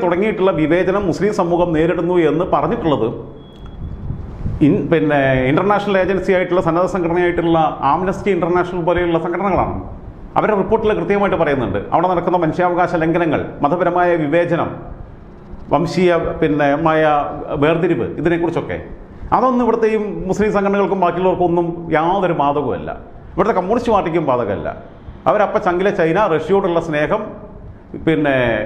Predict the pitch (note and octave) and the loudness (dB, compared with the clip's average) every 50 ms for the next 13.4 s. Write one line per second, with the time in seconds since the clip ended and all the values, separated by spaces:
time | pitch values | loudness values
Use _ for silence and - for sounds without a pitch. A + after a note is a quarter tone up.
0 | - - - - - - - D#3 D3+ E3 G3+ G#3+ G#3+ G3+ F3+ - E3 D#3+ D#3 D3 | -6 -8 -10 -8 -6 -2 0 2 2 4 4 2 2 2 2 2 0 0 0 0
1 | F3 - - E3 D#3 E3+ E3 F#3+ F#3 F#3+ F3 E3 F3 E3 E3 D#3 - - C3 A#2+ | 0 -2 0 0 0 0 0 0 0 2 2 2 2 2 2 0 0 0 -2 0
2 | A#2 C#3 C#3+ D#3 E3 G3 G3+ G3 - F3+ F#3 D#3 C3 A#2+ B2 - D3+ C3 C3+ B2 | 0 2 0 2 2 2 0 0 0 -2 0 2 2 0 2 0 0 2 2 0
3 | B2 - D3 F#3+ - - - - - E3+ G#3 G3+ F3+ F3 G#3 G3 A3 F#3 G3+ F3 | 0 -2 -4 -4 -4 -8 -10 0 0 2 2 2 0 0 0 0 0 0 -2 -2
4 | - D3 A#2 E2 C#2+ - - - - - - - - - - - - - C3+ F#3+ | -2 -2 -2 -2 -2 -6 -10 -12 -14 -16 -16 -20 -20 -20 -18 -4 0 2 2 2
5 | A#3 B3 C4 A3+ - F3 D#3+ D3+ D#3 E3+ F3+ G3 A3+ A3 G3 A3 G#3+ G#3 G3 G#3+ | 2 2 2 0 0 0 2 2 2 2 2 2 2 2 4 2 0 0 0 -2
6 | G#3 - A3 - F3+ E3 F3 F#3 F#3 F3+ F3+ F#3+ F#3 F3+ F3+ F3 E3 F3 F#3 F3+ | -4 -4 -2 -2 -2 0 0 0 0 0 0 0 2 2 2 2 2 0 -2 -4
7 | E3 D3 - F#3+ F#3 F3+ E3+ F3+ F3+ E3+ E3 D#3 D3 A2 F#2+ - - - - - | -2 -2 -2 0 0 0 0 2 2 2 2 2 0 0 0 -2 -6 -10 -14 -16
8 | - - - - - - - - - - - - - D3 D3 F#3 F#3+ F#3+ G#3 G3+ | -16 -16 -16 -18 -18 -18 -18 -16 -14 -14 -12 0 0 2 2 2 2 2 2 2
9 | F#3+ - - - - - - C#3 D#3 E3 F3 F3 G#3+ G#3 F3+ G3+ G3+ G3 F#3 E3+ | 2 -2 -4 -8 -10 -10 -4 0 2 2 2 2 0 2 2 2 2 2 2 2
10 | F3 F3+ F#3 F#3 F3 E3+ F3 E3+ F3 D3 C3 A#2+ - - - - D#3 E3 E3+ D#3+ | 2 2 2 2 2 2 0 0 0 -2 -2 -4 -8 -12 -4 0 2 2 4 2
11 | E3 - - - - E3 D#3+ D#3 D3+ D3 D#3 E3+ C#3+ C#3 C3+ E3+ F3 F3+ F#3+ F#3+ | 0 -2 -6 -4 0 2 2 2 2 0 0 -2 -2 0 0 0 0 2 0 0
12 | F#3+ F#3+ G3 F#3 F#3 F3+ F3+ F#3 F3+ - - E3 F3 F#3 E3 F3 - F3+ E3+ F3+ | 0 0 2 2 2 2 2 0 -4 -2 -4 -2 -2 0 -2 0 0 0 2 2
13 | F3 E3 E3 F3 F3+ E3 D#3 F3+ | 2 2 2 2 2 2 2 0